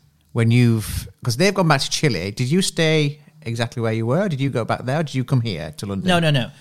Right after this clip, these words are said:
Speaker 2: Um, I, I obviously, because I was underage, I was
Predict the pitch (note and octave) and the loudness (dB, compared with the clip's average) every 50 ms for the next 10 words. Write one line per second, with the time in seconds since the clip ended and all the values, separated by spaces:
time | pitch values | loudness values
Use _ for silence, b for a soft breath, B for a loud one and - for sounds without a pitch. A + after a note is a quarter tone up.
0 | B B B B B D#3 D#3+ D#3+ D#3+ D#3 D#3 D3+ D3+ D3+ D#3 D3+ - - - - | B B B B B 2 4 4 6 4 6 6 6 4 4 2 -4 -10 -10 -8
1 | C#3 - D#3 D#3+ F3 F#3+ F#3+ - - D#3+ D#3 E3 - D3 D3+ D3+ E3 E3+ D#3+ - | -2 2 4 6 6 6 4 4 4 4 4 4 4 4 2 4 4 2 0 0
2 | - D3+ C#3 C3 C3 - - _ _ _ - C3 C3 - D3+ D3+ D#3 D3+ C#3 B2 | 0 0 0 0 -2 -4 -8 _ _ _ -8 -6 -4 0 0 2 2 2 2 2
3 | B2 A#2 - - B2+ B2+ A#2+ A#2+ A#2 A2 A2 - A#2 A2+ A2+ A#2 | 2 0 0 2 2 2 4 2 -2 -4 -4 -4 -4 -4 -4 -4